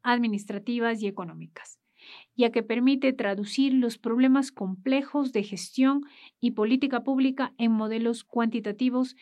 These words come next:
que facilitan la toma de decisiones relaciona-, racionales y basadas en evidencia. A lo largo de esta clase se ha evidenciado que tanto las organizaciones privadas como las instituciones públicas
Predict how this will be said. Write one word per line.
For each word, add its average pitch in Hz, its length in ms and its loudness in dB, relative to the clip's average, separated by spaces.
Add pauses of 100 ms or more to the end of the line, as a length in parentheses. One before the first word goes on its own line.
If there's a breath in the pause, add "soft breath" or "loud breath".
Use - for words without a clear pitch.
(240 soft breath)
que 302 120 0
facilitan 262 640 2
la 214 140 -4
toma 220 200 -2
de 214 140 -4
decisiones 226 640 -2 (320 loud breath)
relaciona-, 254 800 2 (200)
racionales 233 760 2
y 233 60 -2
basadas 247 540 2 (300 loud breath)
en 233 160 4
evidencia. 185 680 -2 (360 soft breath)
A 233 100 2
lo 208 120 4
largo 214 360 2
de 208 80 0
esta 240 220 -2
clase 277 400 0 (200 loud breath)
se - 220 -2
ha 285 140 2
evidenciado 269 680 4
que 214 140 -4
tanto 254 320 4
las 208 220 -2
organizaciones 226 720 -2
privadas 196 500 -4
como 233 220 0
las 233 180 0
instituciones 254 640 0
públicas 302 520 -2